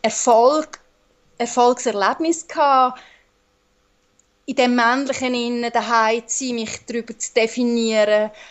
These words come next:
Ähm, ich, ich habe mein Leben auch gern gehabt in dem Prinzip. Also, ähm, aber dann so quasi so in dieser Zeit ist so mein eigenes Erwachen, dass eigentlich,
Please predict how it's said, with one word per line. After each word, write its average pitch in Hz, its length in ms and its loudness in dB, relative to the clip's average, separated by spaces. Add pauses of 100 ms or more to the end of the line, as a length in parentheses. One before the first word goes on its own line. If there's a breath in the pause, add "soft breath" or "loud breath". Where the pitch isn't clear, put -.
(300 loud breath)
Ähm, 208 500 -2 (320)
ich, 247 120 -8 (180)
ich 240 160 -6
habe 240 120 2
mein 233 80 0
Leben 220 300 2
auch 190 140 -2
gern 254 420 0
gehabt 294 200 -8
in 285 80 -10
dem 277 220 -8
Prinzip. 285 640 -10
Also, 214 360 -2 (520 loud breath)
ähm, 220 380 0 (220)
aber 247 200 -2
dann 254 260 2
so 254 160 -4
quasi 247 460 0
so 254 220 -2
in 254 120 -4
dieser 247 220 0
Zeit 294 160 -10
ist 294 140 -6
so 269 120 -4
mein 247 180 -2
eigenes 254 680 -2
Erwachen, 202 640 -2
dass - 220 -6
eigentlich, 226 560 -2